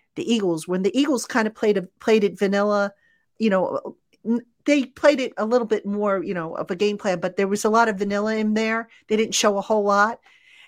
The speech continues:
And, you know, if the Giants, you know, they just, they had nothing to lose, really. So I, I don't think you can go off that one game. Golladay, you know, I don't, I don't know what happened there, but, um,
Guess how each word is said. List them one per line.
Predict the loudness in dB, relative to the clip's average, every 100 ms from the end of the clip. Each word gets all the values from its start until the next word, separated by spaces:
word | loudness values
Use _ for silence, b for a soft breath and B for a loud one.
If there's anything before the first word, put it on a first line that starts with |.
| -4
And, | -2 -2 -2
you | 0
know, | 0 0
if | -2 -4 -4
the | -4
Giants, | 0 2 4 0 -4 -6
you | -4
know, | -2
they | -4
just, | -6 -10 -8 0
they | 0
had | 0 -4
nothing | -4 -4
to | -4
lose, | 0 -2 -2 -8 -12
really. | -4 -2 -2 -4 -10 b b b
So | -4 2 4 4 2 0 -2 -10 -16 -4
I, | -4 0
I | 2
don't | 4 2
think | 0 -4
you | -4
can |
go | -2 0 0
off | 0
that | 0 -2
one | -6 -6 -2 -2 -2
game. | 0 2 2 0
Golladay, | 2 4 6 4 4 2 -8 b b b b -8
you |
know, | -4 -4 -2
I | -2
don't, | -2 2
I | 2
don't | 2
know | 0
what | -2 -2
happened | -4 -8 -6 -6
there, | -6 -6
but, | -8 -10 -8
um, | -8 -4 -4 -6 -12